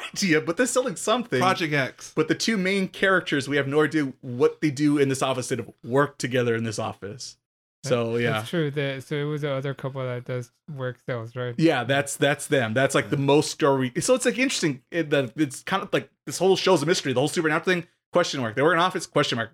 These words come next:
Speaker 1: What the first names are, question mark. It's this big, like,
Speaker 2: Come for,
Speaker 1: mystery.
Speaker 2: come for the feels. Don't worry if, don't think much. Come for the feels.
Speaker 1: Yeah, so it, it's very cute and kind of innocent, which is kind of funny and silly because, like,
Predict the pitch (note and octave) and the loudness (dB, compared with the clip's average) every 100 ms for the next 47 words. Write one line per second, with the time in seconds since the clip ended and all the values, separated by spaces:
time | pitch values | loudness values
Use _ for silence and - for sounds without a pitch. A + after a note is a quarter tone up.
0 | - D#3 D#3 E3 G3 G3+ G#3 G3+ G#3+ - | -2 0 0 2 2 2 0 2 0 2
1 | D#3 G3+ B2 G#2+ G#2 - _ _ - C#3 | 0 0 -4 -4 -6 -10 _ _ -10 -6
2 | C3+ D#3 D#3+ C#3 A#2+ - - C#4 C#4+ D#4 | 0 2 4 4 2 -4 0 0 4 2
3 | A#2 G#2+ A2 D#4 E4 E4 C4+ C4 C#4+ A3+ | 2 -4 -2 0 2 0 2 2 2 2
4 | G3+ B3 B3 C4+ B3 A3 B3+ C4+ B3 C#4 | 0 0 0 2 -2 -2 -4 -4 -6 -8
5 | B3 F3+ C#3+ C3+ F3+ - B3 B3 A3+ G3+ | -8 -4 -4 -4 -10 -10 -10 -8 -12 -16
6 | G#3+ B3 A3+ C#3 - D#3+ D3+ C3+ - G#3+ | -14 -12 -12 -16 -4 0 2 0 0 2
7 | B3 B3+ A#3+ A#3+ E3 G#3 A3+ A3 - G3+ | 4 4 0 0 0 2 2 -2 -8 -2
8 | G3 F#3 D#3+ D#3+ G3+ G#3 G#3 F#3 F#3 - | 2 2 0 -2 0 2 2 2 0 2
9 | F#3 E3+ E3 D3+ - - C#3 E3 - E3 | 0 0 -2 -6 -10 -6 0 0 2 0
10 | F3 D#3+ F3+ D3 C3+ A#2+ B2 A#2+ | 0 0 2 2 0 0 -2 -2